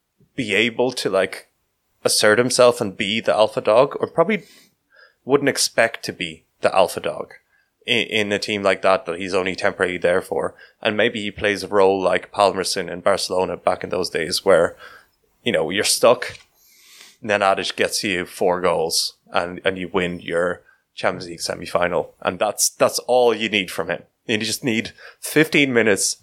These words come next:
from him at the right time. Or that can just blow up the team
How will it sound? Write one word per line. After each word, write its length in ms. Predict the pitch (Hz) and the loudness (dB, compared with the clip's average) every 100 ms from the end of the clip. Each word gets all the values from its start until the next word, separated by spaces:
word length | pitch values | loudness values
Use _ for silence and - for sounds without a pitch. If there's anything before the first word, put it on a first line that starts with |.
| _ | _
from 280 | - 131 135 | 0 2 4
him 360 | 104 98 95 92 _ _ | 2 0 -2 -10 _ _
at 160 | 98 - | -4 0
the 80 | |
right 260 | 95 95 92 | 4 4 2
time. 360 | - 87 85 87 _ - | -4 -4 -6 -12 _ 0
Or 260 | 190 190 | 4 4
that 160 | 165 143 | 4 2
can 100 | 143 | 2
just 180 | 120 - | -2 -2
blow 200 | 113 98 | 2 2
up 100 | 104 | 2
the 80 | 110 | -2
team 300 | 113 113 | 0 -2